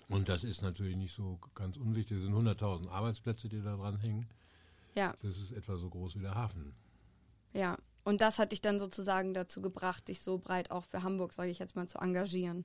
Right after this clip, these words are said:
Speaker 1: Ja, weil es halt ein wichtiger Bereich ist für Hamburg. Und natürlich gehört da auch immer dazu, äh, Interesse und Spaß.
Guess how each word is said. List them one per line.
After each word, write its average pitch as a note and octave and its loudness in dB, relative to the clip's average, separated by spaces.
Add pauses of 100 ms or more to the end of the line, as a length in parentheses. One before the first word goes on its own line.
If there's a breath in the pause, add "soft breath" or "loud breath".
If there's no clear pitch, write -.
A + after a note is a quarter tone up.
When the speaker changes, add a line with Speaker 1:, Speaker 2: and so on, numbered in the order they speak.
(160)
Speaker 1:
Ja, A#2+ 4
weil G2+ 2
es - -6
halt G#2 -2
ein F#2 -2
wichtiger G#2 0
Bereich E2+ -2
ist B2+ -4
für A2+ -2
Hamburg. A2+ 0
Und G2 -4 (800)
natürlich F#2+ 2
gehört F2+ 0
da F#2 -2
auch E2 -4
immer F2+ -2
dazu, F2 -4
äh, F2 -8
Interesse F2+ -6
und E2 -8
Spaß. F#2 -4